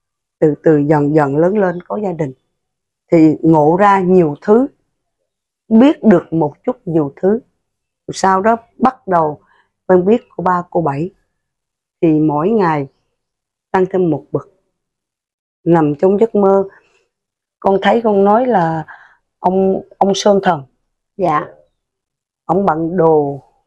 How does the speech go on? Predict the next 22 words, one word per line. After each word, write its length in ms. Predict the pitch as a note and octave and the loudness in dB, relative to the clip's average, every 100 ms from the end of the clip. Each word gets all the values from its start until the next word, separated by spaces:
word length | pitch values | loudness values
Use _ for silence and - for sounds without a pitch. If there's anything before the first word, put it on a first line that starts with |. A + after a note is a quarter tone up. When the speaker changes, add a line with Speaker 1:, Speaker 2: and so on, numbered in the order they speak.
| - | -2
Speaker 1:
như, 440 | F#3 G3 G3 G3 G3 | 2 2 2 4 4
ờ, 340 | F#3+ F#3 F3 - _ _ _ _ | 4 0 -2 -12 _ _ _ _
cô 120 | - F#3+ | -4 0
ba, 180 | F#3+ | 2
như 200 | G3 G3 | 0 0
mấy 180 | G3 A#3+ | 2 2
ông 320 | B3+ F#3 F#3+ | 0 0 2
người 140 | F#3+ F3 | 2 2
tu 160 | G#3 G3+ | 0 -2
Thái 80 | A#3+ | 0
Lan 280 | A3 G3+ G#3 | 0 0 -4
á, 140 | - _ _ _ - | -8 _ _ _ -8
Speaker 2:
Dạ. 140 | F#3 E3 | -2 -2
Speaker 1:
mặc 140 | C#3+ | 0
áo 120 | G#3+ | -4
khoác 260 | - A#3+ B3+ | 0 -2 0
này 100 | F#3 | -2
nè. 100 | E3 - _ _ _ _ _ _ _ _ _ _ _ _ _ - | -4 -8 _ _ _ _ _ _ _ _ _ _ _ _ _ -2
Ông 180 | G3+ | 0
già 140 | F#3 D#3 | 2 0
lắm 160 | F3+ | -2
rồi. 160 | G3+ | -2